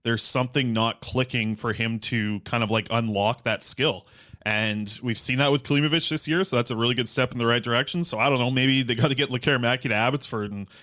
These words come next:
you know, working with the Sedins and, and Colleton down there. But I, I have to imagine him going through this season,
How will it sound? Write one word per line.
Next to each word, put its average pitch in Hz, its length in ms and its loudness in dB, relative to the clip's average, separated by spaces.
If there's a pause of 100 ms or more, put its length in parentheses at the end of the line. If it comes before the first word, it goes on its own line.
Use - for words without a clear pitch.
(160)
you 117 60 -2
know, 113 80 4
working 123 300 2
with 113 100 0
the 120 80 -2
Sedins 120 540 2
and, 104 260 -2
and 104 180 -6
Colleton 117 440 2
down 101 200 0
there. 104 140 0
But 104 320 0
I, 123 240 -2 (460)
I 131 60 0
have 139 300 2
to 165 120 2
imagine 123 420 0
him 120 240 0
going 127 240 4
through 127 160 0
this 113 160 0
season, 117 560 -2